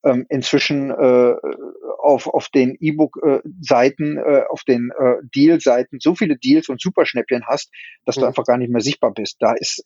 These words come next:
Speaker 1: äh,
Speaker 2: Mhm.
Speaker 1: da ist E-Book-Deal der Woche, E-Book-Deal des Monats, Superschnäppchen und dann hast du auf der Seite so viele Deals und Schnäppchen, dass du einfach mit dem Platz, den du bekommen hast, einfach, da bist du nicht mehr sichtbar und das ist halt echt schwer dann. Und
Speaker 2: Mhm.
Speaker 1: dann, dann verpufft einfach so diese, dieses, dieses Marketing, dieser Marketingplatz, den du eigentlich,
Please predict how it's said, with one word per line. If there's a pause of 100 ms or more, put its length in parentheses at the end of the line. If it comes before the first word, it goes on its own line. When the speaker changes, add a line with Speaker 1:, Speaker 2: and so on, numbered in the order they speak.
Speaker 1:
äh,
Speaker 2:
Mhm.
Speaker 1:
da
ist
E-Book-Deal
der
Woche,
E-Book-Deal
des
Monats,
Superschnäppchen
und
dann
hast
du
auf
der
Seite
so
viele
Deals
und
Schnäppchen, (500)
dass
du
einfach
mit
dem
Platz,
den
du
bekommen
hast,
einfach,
da
bist
du
nicht
mehr
sichtbar
und
das
ist
halt
echt
schwer
dann. (480)
Und
Speaker 2:
Mhm.
Speaker 1:
dann,
dann
verpufft
einfach
so
diese,
dieses,
dieses
Marketing,
dieser
Marketingplatz,
den
du
eigentlich,